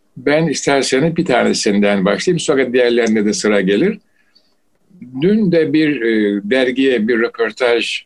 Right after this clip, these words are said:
sorularına cevap veriyordum. Orada da zihnime takıldı ve birazcık da yazdım.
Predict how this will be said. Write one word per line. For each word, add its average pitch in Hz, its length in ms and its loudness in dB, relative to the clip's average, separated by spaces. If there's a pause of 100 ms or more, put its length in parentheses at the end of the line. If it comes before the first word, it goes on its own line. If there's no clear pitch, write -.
(460)
sorularına 110 680 0
cevap 104 420 -2
veriyordum. 104 540 0
Orada 127 420 0
da 95 280 0 (400)
zihnime 107 460 0
takıldı 156 480 -2
ve 147 220 0
birazcık 143 520 -2
da 180 80 2
yazdım. 110 580 0